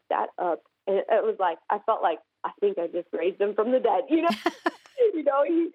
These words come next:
you know, it felt like that because it was like he sat up and he didn't even look pale. It was like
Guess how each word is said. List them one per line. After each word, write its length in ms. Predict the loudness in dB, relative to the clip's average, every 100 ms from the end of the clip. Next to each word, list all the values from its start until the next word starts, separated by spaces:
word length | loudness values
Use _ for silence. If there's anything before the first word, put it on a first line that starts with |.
| 0 2
you 80 | 2
know, 120 | 2 2
it 140 | 0 -2 0
felt 240 | 0 2
like 220 | 0 0 0
that 140 | -2 -4
because 280 | -6 -6 -4
it 120 | -6
was 120 | -4 0
like 160 | 0 0
he 140 | -2 -2
sat 160 | -2 -2 0
up 200 | 0 -2 -6
and 120 | -6
he 200 | -4 -6
didn't 280 | -6 -8 -4
even 220 | -2 0
look 140 | -2 -4 _
pale. 260 | -4 -4 -4 0
It 160 | 0 0
was 180 | -4 -2
like 220 | -2 -2